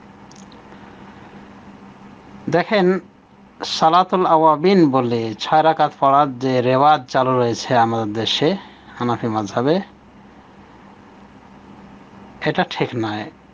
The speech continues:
কোনটা ঠিক নয়? মানে, ছয় রাকাতই নির্দিষ্ট করে পড়তে হবে, আর এর না-, এর নাম হবে আওয়াবিন, এটা সহি নাই।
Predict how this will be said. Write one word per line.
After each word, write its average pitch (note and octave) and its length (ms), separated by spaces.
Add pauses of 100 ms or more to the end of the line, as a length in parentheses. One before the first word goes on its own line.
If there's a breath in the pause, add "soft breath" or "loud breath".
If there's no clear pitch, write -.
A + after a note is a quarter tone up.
কোনটা F3+ 220
ঠিক F3 280
নয়? F#3+ 120
মানে, E3 240
ছয় E3+ 300
রাকাতই F3 360
নির্দিষ্ট D#3 400
করে D3 180
পড়তে B2+ 280
হবে, C3+ 220
আর C3+ 160
এর B2 140
না-, B2 380
এর B2 100
নাম C3 300
হবে D3 200
আওয়াবিন, A#2+ 540
এটা C3+ 240
সহি A#2+ 280
নাই। G2+ 280